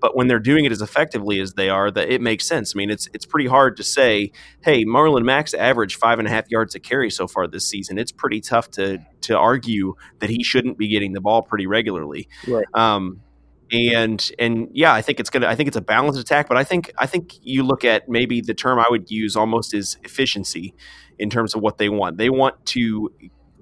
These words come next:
Speaker 1: get their players in a, a position to succeed.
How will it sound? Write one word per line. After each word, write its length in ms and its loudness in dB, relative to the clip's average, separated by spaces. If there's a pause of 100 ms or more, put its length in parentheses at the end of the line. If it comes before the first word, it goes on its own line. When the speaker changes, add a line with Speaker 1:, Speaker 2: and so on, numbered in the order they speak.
Speaker 1:
get 360 2 (640)
their 220 2
players 440 2
in 80 0
a, 260 -2
a 160 -2
position 460 -4
to 60 -4
succeed. 640 -4